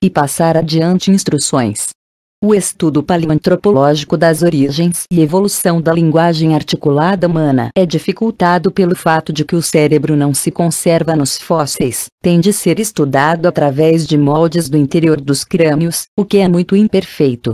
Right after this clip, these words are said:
pois não basta uma ideia de como é a superfície do cérebro para compreender como funciona, onde nele se localizam as diferentes funções, o mesmo se aplicando ao aparelho fonador, que é cartilaginoso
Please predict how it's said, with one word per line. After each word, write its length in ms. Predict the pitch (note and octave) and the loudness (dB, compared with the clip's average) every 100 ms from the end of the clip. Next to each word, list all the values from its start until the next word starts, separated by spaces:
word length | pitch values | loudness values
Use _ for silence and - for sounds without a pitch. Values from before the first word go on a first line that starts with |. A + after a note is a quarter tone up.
| - - | -8 -2
pois 220 | F3+ D#3+ | 0 2
não 140 | E3+ | 0
basta 440 | D3 D3+ E3+ - C#3 | 2 0 -2 -2 -2
uma 100 | F3+ | 0
ideia 340 | C#3+ D3+ D3+ | 2 2 2
de 140 | D#3 | -2
como 320 | D3 G3 F#3 E3 | -2 2 2 2
é 80 | |
a 60 | F3 | 0
superfície 760 | - G3+ F#3+ F3 - G3+ - E3 | -2 -2 -2 -2 -2 -4 0 -2
do 140 | C#3+ | -2
cérebro 560 | - D#3 D3+ D3+ D3 D#3 | 0 2 4 2 0 0
para 180 | C#3+ | -2
compreender 800 | C#3 F3 E3+ E3 E3 E3 E3+ F3 | 0 0 0 2 2 2 2 0
como 300 | - E3 E3+ | 0 0 2
funciona, 680 | D#3+ A3 G3+ - D3+ C#3 B2 A#2 - | 0 0 0 0 0 2 0 -4 0
onde 400 | G3+ F#3+ D#3 F#3 | 4 4 2 2
nele 300 | E3 D#3 E3+ | 2 0 -2
se 160 | - | 0
localizam 720 | E3+ - D#3 D#3 D#3+ F#3 F#3 | -2 0 0 2 0 0 0
as 180 | F3+ C3+ | 0 -2
diferentes 800 | B2+ - D#3+ D#3+ F3 E3+ D#3+ - | -8 -2 0 2 2 0 -2 -2
funções, 680 | G3+ G3 - E3 F3+ F#3 - - | -2 -2 0 0 0 -2 -6 -2
o 80 | G3 | 2
mesmo 460 | F3+ F#3+ F#3 F#3+ F#3 | 4 4 2 2 2
se 160 | E3+ | 0
aplicando 580 | D#3 D#3 D3 F#3+ G3 F3+ | -2 -2 -2 0 2 2
ao 120 | E3 | 2
aparelho 500 | D#3 - C#3+ D3+ D3+ | 2 0 0 2 0
fonador, 600 | - C3+ D3+ C3+ D3+ F3+ F3+ - | 0 0 0 0 2 0 0 -2
que 80 | F#3 | 0
é 60 | E3+ | 2
cartilaginoso 1000 | D3 D#3+ F#3+ G3 D#3+ D#3+ D#3+ E3 C#3+ | -2 -2 -2 -2 0 0 0 0 -2